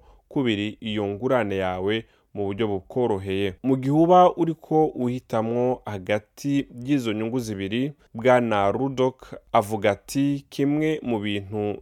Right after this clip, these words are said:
ngirakamaro ukwiye kwiyumvira ni ihadabu worihishwa mu gihe uhisemwo kutubahiriza umugabane w'inyungu idahindagurika wemeye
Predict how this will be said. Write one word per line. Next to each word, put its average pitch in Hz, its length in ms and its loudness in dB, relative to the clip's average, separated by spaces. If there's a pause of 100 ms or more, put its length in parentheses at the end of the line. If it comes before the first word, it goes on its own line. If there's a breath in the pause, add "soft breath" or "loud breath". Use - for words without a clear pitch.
ngirakamaro 107 920 -2 (320 soft breath)
ukwiye 120 480 -2
kwiyumvira 107 880 0
ni 107 160 -8
ihadabu 110 760 2
worihishwa 110 720 -4
mu 104 140 -8
gihe 95 320 -8
uhisemwo 131 720 -4 (340 soft breath)
kutubahiriza 117 1120 0
umugabane 107 1200 -2 (480 soft breath)
w'inyungu 131 1080 0 (160)
idahindagurika 117 1400 -2 (140)
wemeye 107 840 0